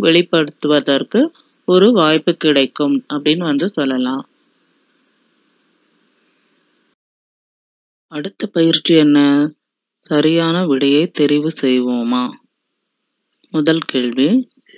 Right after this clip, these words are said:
தகுதி இச்சொல் உணர்த்தும் பொருள். விடை என்ன? தரம். இரண்டாவது கேள்வி என்ன?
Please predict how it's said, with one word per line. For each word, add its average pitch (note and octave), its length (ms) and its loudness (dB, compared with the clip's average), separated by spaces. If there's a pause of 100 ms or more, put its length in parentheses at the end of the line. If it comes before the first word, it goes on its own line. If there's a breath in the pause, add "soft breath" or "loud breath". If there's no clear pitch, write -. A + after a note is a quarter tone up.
(720 loud breath)
தகுதி D#3+ 800 0 (220)
இச்சொல் F3 520 2
உணர்த்தும் D3+ 680 0
பொருள். B2+ 600 0 (840)
விடை D#3+ 320 2
என்ன? D#3 680 2 (1300)
தரம். C3+ 840 -2 (3250)
இரண்டாவது F3+ 640 0
கேள்வி D#3 380 0
என்ன? D3 460 0